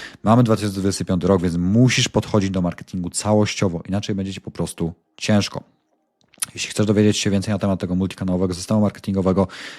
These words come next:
kliknij raz pierwszy link w opisie, znajdziesz tam film, w którym opowiadam, jak realnie ten system może przełożyć się na twój biznes w dwa tysiące dwudziestym piątym roku. I tymczasem przechodzimy do trzeciej zasady. Buduj markę osobistą.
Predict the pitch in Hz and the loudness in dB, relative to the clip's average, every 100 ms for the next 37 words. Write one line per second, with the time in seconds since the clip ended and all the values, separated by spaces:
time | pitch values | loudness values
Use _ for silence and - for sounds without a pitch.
0 | - - 98 147 135 - 127 127 123 120 | -12 -6 2 4 4 4 2 2 0 0
1 | - 110 107 101 - 101 - 101 95 - | -2 0 0 0 -2 -2 0 0 -2 -6
2 | 92 90 95 92 92 87 87 - 110 107 | -6 -4 -2 0 2 0 -2 -2 4 6
3 | 104 101 95 98 - 92 90 87 - 127 | 4 2 -2 -4 -4 -2 -2 -4 2 2
4 | 127 - 110 - 95 95 95 92 - - | 2 0 -2 -2 -4 -2 0 -2 -4 -12
5 | - - - - 92 110 104 98 90 90 | -20 -20 -20 -12 0 2 2 -2 -2 -2
6 | 87 87 95 87 87 87 - 110 120 - | -2 -2 0 0 -2 -4 2 4 4 0
7 | - - 104 110 110 107 104 101 92 - | -6 -4 -2 0 -2 -2 -2 -2 -2 0
8 | 120 123 117 110 110 - - - - - | 2 2 2 2 0 0 -10 -18 -20 -20
9 | - 104 120 120 117 - 98 98 90 87 | -8 0 6 6 4 0 2 2 0 -4
10 | 85 - 92 82 - | -6 -6 -6 -4 -6